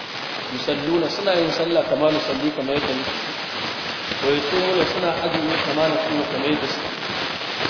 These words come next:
Amma wa yatasaddaquna, suna sadaka da kuɗi amwalihim, da ainihin wato dukiyar su, madukiyar su.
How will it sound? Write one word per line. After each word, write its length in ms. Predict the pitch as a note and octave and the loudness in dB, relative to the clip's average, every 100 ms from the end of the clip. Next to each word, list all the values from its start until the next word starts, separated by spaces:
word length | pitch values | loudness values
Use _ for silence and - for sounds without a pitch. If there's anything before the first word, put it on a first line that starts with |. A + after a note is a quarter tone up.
| - | -2
Amma 220 | A#2+ D#3 | 4 6
wa 80 | D#3+ | 6
yatasaddaquna, 920 | D3 D3 - - - - - F3 E3 | 4 2 0 0 0 0 0 2 2
suna 340 | - - E3 D3+ B2+ | 4 4 6 6 4
sadaka 420 | - D#3 D#3 - | 2 2 2 2
da 220 | C3+ - B2+ | 0 0 0
kuɗi 320 | C#3+ C#3 E3 D#3+ | 0 0 2 2
amwalihim, 720 | D3 - C#3+ D3+ D#3 D#3 D3+ D3+ D#3 - - - - - - | 2 0 2 4 4 4 4 2 2 0 0 0 2 2 0
da 140 | - | 2
ainihin 440 | - E3+ E3 E3+ F3 | 2 4 4 4 4
wato 280 | D#3+ D#3+ D#3 - - | 4 2 0 0 0
dukiyar 500 | D#3 E3 - D3+ D3+ | 0 0 0 0 0
su, 120 | D3+ | -2
madukiyar 520 | C#3+ C#3+ D3 D3 D3+ | -2 0 0 0 -2
su. 160 | D3+ | -2